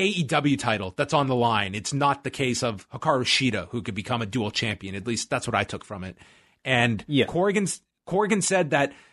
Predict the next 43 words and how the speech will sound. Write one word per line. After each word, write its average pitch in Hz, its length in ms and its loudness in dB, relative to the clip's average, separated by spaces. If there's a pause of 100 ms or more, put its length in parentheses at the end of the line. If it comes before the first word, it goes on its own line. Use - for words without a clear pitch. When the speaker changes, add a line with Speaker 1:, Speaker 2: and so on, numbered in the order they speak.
(120)
Speaker 1:
um, 117 500 -2
he 175 140 0
was 151 180 2 (100)
all 190 320 2
in 165 260 2
on 156 240 2
this 147 160 0
idea 170 480 2
when 143 160 0
it 117 60 -4
was 117 140 -6
pitched - 320 -2
to 165 80 2
him 156 220 2
by 135 180 2
A 139 160 -2
E 139 200 -2
W. 202 520 0 (380)
And 165 160 2
then 233 140 0
we 240 140 2
had 185 400 2 (240)
the 180 80 2
world's 170 500 2
fastest 175 720 0 (140)
pro 170 160 2
wrestling 165 380 2
contract 143 460 2
signing, 120 480 0 (300)
uh, 170 160 0
that 151 160 0
was 135 140 2
done. 165 480 2 (240)
It 170 60 -2
was 165 140 0
a 160 60 2
taped 190 460 -2
contract 147 500 2
signing 135 400 2 (200)
where 147 100 0
they 135 100 -2
signed. 185 520 2 (440)
Shida 190 560 2